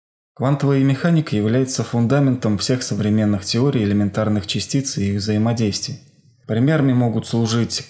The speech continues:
квантовая электродинамика, которая описывает электромагнитные взаимодействия, например, поведение электронов в атомах.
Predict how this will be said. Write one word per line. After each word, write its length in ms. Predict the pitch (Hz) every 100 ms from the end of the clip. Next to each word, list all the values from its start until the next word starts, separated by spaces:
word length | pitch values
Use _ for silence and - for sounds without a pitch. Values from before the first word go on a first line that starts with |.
| -
квантовая 460 | - 143 139 120 127
электродинамика, 960 | 110 - 110 101 101 113 123 113 113
которая 420 | 95 101 110 107
описывает 540 | 104 - 104 - 104 104
электромагнитные 880 | 104 92 - 104 101 110 98 156 101
взаимодействия, 960 | 101 104 104 98 101 95 - 98 92 - _ _ _ _
например, 520 | - - 110 117 123
поведение 800 | - 107 104 107 113 110 101 92 -
электронов 600 | 104 - 107 110 98 -
в 60 |
атомах. 520 | 107 98 101 98 -